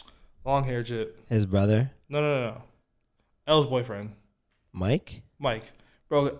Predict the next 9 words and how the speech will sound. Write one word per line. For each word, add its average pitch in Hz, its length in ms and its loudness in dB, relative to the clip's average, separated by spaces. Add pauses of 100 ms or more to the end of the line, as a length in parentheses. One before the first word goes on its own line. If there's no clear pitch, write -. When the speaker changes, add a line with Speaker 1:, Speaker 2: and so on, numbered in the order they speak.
Speaker 1:
in 151 140 0
the 143 200 8
third 180 320 6
season, 143 540 0 (960)
when 131 100 -4
they 131 60 0
all 151 200 8
had 147 220 4
girlfriends, 165 680 4